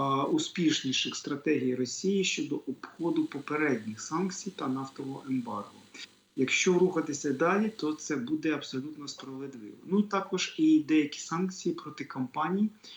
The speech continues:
які, е, продовжують, ем, е, працювати з Російською Федерацією. Хоча, звісно ж,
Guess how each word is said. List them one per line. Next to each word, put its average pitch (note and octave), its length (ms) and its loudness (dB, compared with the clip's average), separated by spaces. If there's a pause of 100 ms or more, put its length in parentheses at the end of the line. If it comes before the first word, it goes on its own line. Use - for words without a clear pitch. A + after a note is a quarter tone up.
(260)
які, G3 520 4
е, D#3 520 2
продовжують, E3 920 0
ем, B2+ 920 -2
е, B2 920 -8
працювати C#3 560 -6
з C3+ 100 -12
Російською B2+ 560 -8
Федерацією. A2+ 720 -12
Хоча, C#3 220 0
звісно D#3 480 0
ж, - 200 -4